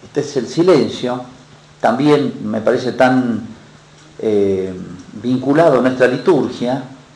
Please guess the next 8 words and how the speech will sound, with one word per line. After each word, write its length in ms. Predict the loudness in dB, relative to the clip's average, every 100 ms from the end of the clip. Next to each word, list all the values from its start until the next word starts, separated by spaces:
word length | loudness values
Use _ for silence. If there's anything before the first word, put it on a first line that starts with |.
| -20 -20 -20 -20 -20 -20 -20 -20 -20 -20 -20 -20 -20 -14
que 140 | 2 4
ayuda 560 | 6 6 4 6 6
a, 240 | 6 6 6
a, 440 | 4 0 2 2
a 40 | 0
reposar, 840 | 0 -2 -2 2 4 4 4 2
a 140 | 0 0
descansar, 1080 | -2 -2 0 2 0 0 4 6 4 2